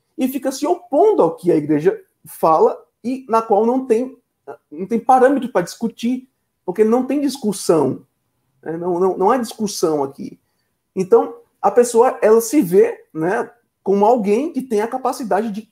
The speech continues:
que-, querer questionar o ensinamento da igreja. E nós temos que saber o porquê. Porque muitos, né, apesar de não ter essa, não conhecer essa dimensão que você falou da igreja, né, como é Cristo como cabeça,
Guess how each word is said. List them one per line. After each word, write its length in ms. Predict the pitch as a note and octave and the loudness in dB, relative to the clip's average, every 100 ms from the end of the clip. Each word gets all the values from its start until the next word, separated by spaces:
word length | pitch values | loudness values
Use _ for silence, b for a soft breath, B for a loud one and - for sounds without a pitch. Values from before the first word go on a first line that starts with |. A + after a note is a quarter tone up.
| - | -12
que-, 220 | C#4 C4+ | -10 -2
querer 300 | G#3+ A3+ - | 0 0 -2
questionar 800 | - G4 - - F#4+ G3 G3+ - | -2 -2 -4 -8 -2 0 -2 -4
o 120 | A3 | -4
ensinamento 520 | C4 C4 C#4 A#3+ F#3+ | -2 -4 -4 -2 -4
da 100 | G3+ | -2
igreja. 440 | C4+ A#3+ G3+ D#3 - _ _ _ _ | -2 2 2 0 -8 _ _ _ _
E 40 | G#3+ | 0
nós 200 | B3 B3+ | 0 0
temos 240 | C#4+ F4 | 0 0
que 100 | - | 0
saber 240 | - C4+ C4 | 0 2 2
o 100 | C4 | 0
porquê. 640 | C#4 C4+ A#3+ A#3+ - - _ _ _ _ _ - | -4 -4 0 0 0 -4 _ _ _ _ _ -4
Porque 260 | F#3+ A#3 | 0 2
muitos, 760 | A#3 A3 C4+ F#4+ F#3 D3 - - | 4 4 6 4 2 -4 -6 -6
né, 220 | D#3 F3+ | -4 0
apesar 320 | E3+ F3+ F3 | 0 0 0
de 100 | F3 | 0
não 220 | F#3 A3+ | 2 0
ter 200 | A3+ F#3 | 2 4
essa, 340 | F#3 F3+ F3 D#3 | 2 2 -4 -2
não 200 | F3 F#3 | 0 0
conhecer 420 | F#3 F#3 F3 - | 0 0 0 -2
essa 180 | F3+ E3+ | 0 0
dimensão 400 | E3 D#3+ D#3 D#3+ | 0 -2 -2 -6
que 80 | D#3 | -4
você 240 | D3+ D#3+ | -4 -4
falou 240 | D#3+ D3+ | -2 0
da 120 | C#3 C#3 | 0 0
igreja, 440 | C3+ D3 G#3 F#3 | 0 0 0 -2
né, 200 | E3 - b b b | -6 -8 b b b
como 440 | E3+ F#3 F3+ F#3 - | 2 6 4 2 -8
é 60 | D#3 | -8
Cristo 460 | - A#3+ B3+ A#3 | 0 2 2 0
como 240 | A3+ F#3 F3 | -2 -2 0
cabeça, 680 | F3+ D#3+ D#3 - C3+ - | 2 4 4 2 -4 -6